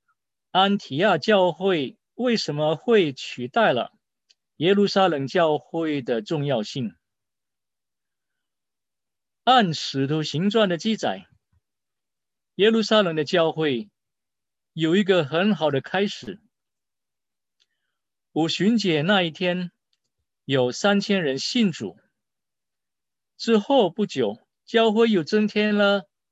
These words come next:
五千人。结果教会大到一个地步，必须选出七个执事。当时所有的使徒们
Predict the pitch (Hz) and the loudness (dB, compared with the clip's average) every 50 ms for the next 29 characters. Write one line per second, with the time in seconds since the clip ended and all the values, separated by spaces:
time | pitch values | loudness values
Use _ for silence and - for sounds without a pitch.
0 | _ _ _ _ 143 131 127 123 123 - - - 185 202 185 135 101 95 - - | _ _ _ _ -2 -2 0 0 -2 -4 -4 -4 -4 -2 -2 -4 -6 -8 -12 -20
1 | _ _ _ _ _ _ _ _ _ _ _ _ _ _ _ _ _ _ _ _ | _ _ _ _ _ _ _ _ _ _ _ _ _ _ _ _ _ _ _ _
2 | _ _ _ _ - 160 180 196 175 143 135 120 104 101 104 - - - 220 226 | _ _ _ _ -2 0 0 0 2 0 0 0 -2 -4 -6 -12 -2 2 2 2
3 | 220 202 220 214 196 - _ 220 208 214 208 220 208 202 190 175 165 170 185 175 | 4 4 2 2 2 2 _ 2 2 2 2 2 0 2 2 0 0 -2 -2 -2
4 | 170 160 - 226 202 175 151 185 202 165 - - _ _ _ _ _ _ _ _ | -4 -4 -2 -2 -2 -2 2 0 0 0 0 -6 _ _ _ _ _ _ _ _
5 | _ _ _ _ _ _ _ _ _ 226 214 196 175 156 - - 202 202 202 190 | _ _ _ _ _ _ _ _ _ 0 2 2 0 -2 -6 -4 -2 0 0 0
6 | - - 139 127 131 143 135 - - 202 196 202 202 190 185 - - - - - | -2 -4 -4 -4 -4 -4 -6 -8 -4 -2 0 0 0 0 -2 -4 -10 -12 -12 -6
7 | - 220 196 202 208 196 - - - 214 208 - - - 240 214 - - _ _ | -6 -2 0 0 0 0 -2 -6 -10 -8 -8 -6 -6 -6 -6 -6 -8 -8 _ _
8 | _ _ _ _ _ _ _ _ _ _ _ _ _ _ _ _ _ _ _ _ | _ _ _ _ _ _ _ _ _ _ _ _ _ _ _ _ _ _ _ _
9 | _ _ _ - 214 220 214 208 - - - - 131 117 110 127 - - - 160 | _ _ _ 2 2 4 4 2 0 -2 -6 -8 -8 -10 -8 -10 -10 -6 -2 2
10 | 180 214 240 226 214 190 160 170 165 - - - - 127 120 113 - 165 170 160 | 2 4 4 4 2 2 2 2 0 0 -2 -8 -8 -8 -8 -8 -6 -8 -6 -6
11 | 127 101 92 - - | -6 -8 -8 -10 -16